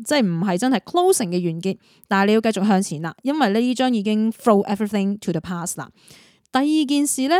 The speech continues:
可能就係提醒你咧，唔好淨係關心物質財富，即係即使你個 safe 或者你個銀行、你個簿仔係好滿，好多個零，呃，攬住好多好珍貴嘅嘢。但係呢個世界上咧，好珍貴嘅嘢咧，唔係淨係得錢㗎，係冇咗佢咧就萬萬不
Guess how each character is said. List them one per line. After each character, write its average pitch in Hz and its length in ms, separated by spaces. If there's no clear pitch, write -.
可 330 140
能 330 100
就 196 100
係 196 180
提 151 80
醒 208 240
你 196 120
咧， 214 200
唔 196 160
好 202 60
淨 226 320
係 185 100
關 262 260
心 285 260
物 - 180
質 247 180
財 147 300
富， - 260
即 403 80
係 427 40
即 277 160
使 311 60
你 294 100
個 240 80
safe 294 520
或 202 140
者 226 140
你 269 120
個 214 100
銀 160 280
行、 170 380
你 202 100
個 208 120
簿 226 240
仔 214 200
係 220 200
好 208 140
滿， 226 460
好 254 140
多 311 80
個 294 140
零， 151 500
呃， 170 240
攬 185 220
住 277 120
好 247 80
多 320 80
好 240 100
珍 269 260
貴 208 180
嘅 175 40
嘢。 143 180
但 240 140
係 - 20
呢 349 140
個 359 80
世 214 160
界 208 100
上 180 180
咧， 220 120
好 226 180
珍 330 160
貴 254 140
嘅 185 180
嘢 175 40
咧， 220 200
唔 175 80
係 160 120
淨 151 140
係 - 20
得 190 120
錢 131 260
㗎， 151 100
係 226 400
冇 220 240
咗 262 280
佢 185 220
咧 269 260
就 233 100
萬 190 220
萬 190 120
不 - 120